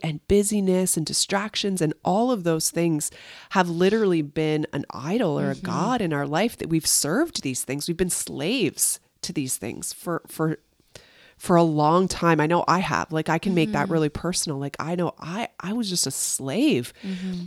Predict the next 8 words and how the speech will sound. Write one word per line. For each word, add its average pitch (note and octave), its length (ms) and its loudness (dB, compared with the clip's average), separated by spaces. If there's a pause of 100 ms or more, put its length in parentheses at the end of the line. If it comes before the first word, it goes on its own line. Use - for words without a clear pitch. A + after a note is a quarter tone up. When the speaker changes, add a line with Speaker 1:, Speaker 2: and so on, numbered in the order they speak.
(160)
Speaker 1:
to E3+ 100 0
that C3 280 -2
stress. - 500 -2
I F3+ 60 -2
was A3 120 -2
a G#3 60 -4
slave F#3+ 840 0
to C#3+ 440 2